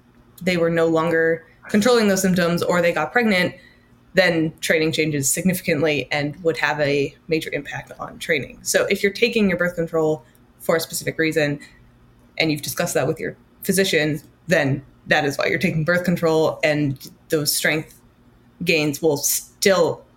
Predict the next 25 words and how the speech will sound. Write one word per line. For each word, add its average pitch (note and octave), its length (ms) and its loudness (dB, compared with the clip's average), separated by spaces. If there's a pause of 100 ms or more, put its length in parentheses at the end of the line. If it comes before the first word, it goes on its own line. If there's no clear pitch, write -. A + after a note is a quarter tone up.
(140)
come. D#3+ 220 0
It's C#3+ 120 -4
not F3 140 0
like F3+ 160 -2
you F3 100 0
take D#3+ 200 -4
birth D#3+ 180 -2
control D#3 300 -4
and D3 100 0
you D3 80 -2
stop D#3+ 320 -2
gaining D3 280 0
strength. D#3 400 -4 (500)
You're A3 120 4
s-, - 260 -4
you'll G#3 180 2
still G#3 280 2
gain A3 220 4
strength. F3 400 0
You'll D#3+ 100 0
still G3 380 2
be F#3+ 120 2
a F3+ 60 0
great F3+ 220 0
athlete. E3 580 0